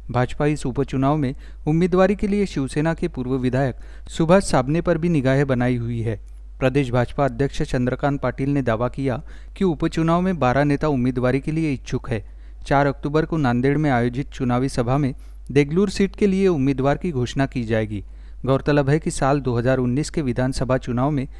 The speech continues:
कांग्रेस उम्मीदवार राव साहब अंतापुरकर ने इस सीट से शिवसेना भाजपा गठबंधन के उम्मीदवार साब-, साबणे को बाईस हजार चार सौ तैंतीस वोट के अंतर से हराया था। अंतापुरकर के निधन से रिक्त हुई इस सीट पर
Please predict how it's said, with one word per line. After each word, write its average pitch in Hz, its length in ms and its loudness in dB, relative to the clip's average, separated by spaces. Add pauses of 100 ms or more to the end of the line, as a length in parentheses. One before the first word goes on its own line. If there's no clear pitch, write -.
(300)
कांग्रेस 170 400 4
उम्मीदवार 180 420 2
राव 131 240 2
साहब 143 300 0 (100)
अंतापुरकर 135 600 -2
ने 135 160 0 (320)
इस 208 120 2
सीट 196 300 2
से 175 220 2 (160)
शिवसेना 202 460 2
भाजपा 143 360 2
गठबंधन 143 560 2
के 180 120 -2
उम्मीदवार 135 460 2
साब-, 131 500 -2
साबणे 151 400 2
को 135 220 -2 (200)
बाईस 143 380 2
हजार 180 220 4
चार 135 260 2
सौ 165 140 -4
तैंतीस 147 420 0
वोट 156 180 -2
के 185 100 0
अंतर 135 280 0
से 156 160 2
हराया 113 280 2
था। 110 220 -4 (420)
अंतापुरकर 147 600 2
के 143 120 -2
निधन 135 320 2
से 147 160 0
रिक्त 131 260 0
हुई 147 260 2
इस 139 100 -4
सीट 147 320 -4
पर 135 160 -2